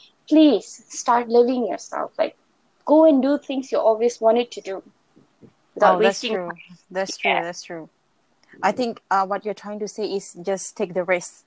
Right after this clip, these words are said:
Speaker 2: and do the things that you wanted to do s-,
Speaker 1: Exactly.
Speaker 2: at,
Speaker 1: True.
Speaker 2: at the beginning. That's true, yes.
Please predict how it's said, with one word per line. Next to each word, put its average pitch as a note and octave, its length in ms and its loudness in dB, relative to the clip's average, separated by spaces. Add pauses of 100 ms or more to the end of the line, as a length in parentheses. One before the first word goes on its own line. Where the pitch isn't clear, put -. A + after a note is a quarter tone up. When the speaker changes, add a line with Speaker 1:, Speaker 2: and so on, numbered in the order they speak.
Speaker 2:
and F3+ 180 -6
do F#3 360 -2 (1300)
the F#3+ 240 0
things G3+ 240 -4
that F3+ 120 0
you F3+ 100 -6
wanted F3+ 300 -6
to - 120 -8
do E3 440 -6 (600)
s-, - 400 -10
Speaker 1:
Exactly. - 280 -10
Speaker 2:
at, F#3+ 180 -4
Speaker 1:
True. B3+ 180 -2
Speaker 2:
at A3 60 -4
the E3+ 100 -4
beginning. E3 460 -8
That's F#3+ 200 -4
true, G#3 240 -10
yes. F#3 320 -14